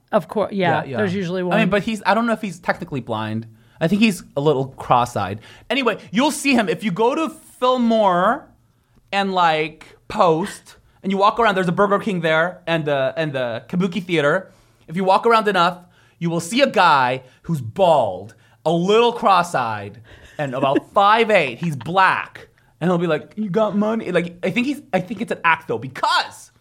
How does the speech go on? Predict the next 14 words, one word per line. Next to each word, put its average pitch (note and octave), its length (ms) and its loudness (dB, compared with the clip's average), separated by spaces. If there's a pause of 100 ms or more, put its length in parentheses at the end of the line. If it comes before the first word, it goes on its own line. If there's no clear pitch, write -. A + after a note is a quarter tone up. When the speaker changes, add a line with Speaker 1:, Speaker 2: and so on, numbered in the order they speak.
(580)
Speaker 2:
I F#3 100 2
caught D#4+ 320 0
him. F3 440 2 (120)
Speaker 1:
You B3+ 80 -4
think F4 200 0
the B3+ 80 4
cross-eyed D4+ 560 0
is C4 120 -6
fake? - 260 2
Speaker 2:
Yes! - 380 0 (380)
Because C#4 280 0
I C#4+ 180 2
think, A3 540 -2
yes, D#4 580 -2